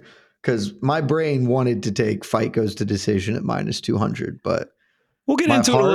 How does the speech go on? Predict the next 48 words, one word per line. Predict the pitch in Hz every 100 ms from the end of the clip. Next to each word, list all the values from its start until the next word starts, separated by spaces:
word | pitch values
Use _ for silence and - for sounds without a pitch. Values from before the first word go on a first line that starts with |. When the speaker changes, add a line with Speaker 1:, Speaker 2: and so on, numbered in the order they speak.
| 170
Speaker 1:
heart |
Speaker 2:
bit | 156
later, | 139 135 120
but | 110
I | 104
think | 147 131
I | 110
made | 107 107 98
up. | 92 90 -
I | 139
think | 147 123
I'll | 104
make | 101 92 95
up | 87 -
for | 87 80
it | 78 - _ _
in, | 95 90 85
uh, | 80 78 73 - _ _ _ _
in | - 95
other | 85 82
ways. | 82 - - - - _ _ _ -
Speaker 1:
I'm | 120 123
excited. | 113 123 120 -
I | 127
have | 165 170 147 - -
one | 120 120 123 120 135
bet | 135 123 127
on, | - 131 131 123
well, | 120
I | 113
guess | 123 - -
technically | 120 107 107 107
it's | -
two | - 117
bets | 120 127
on | 139
this | 135 135
card | 147 151 139
that | 127
I'm | 113 110
incredibly | 101 101 - 127 - - -
excited | - - - - -
to | -
talk | - - -
to | -
you | -
about. | - - -
So | -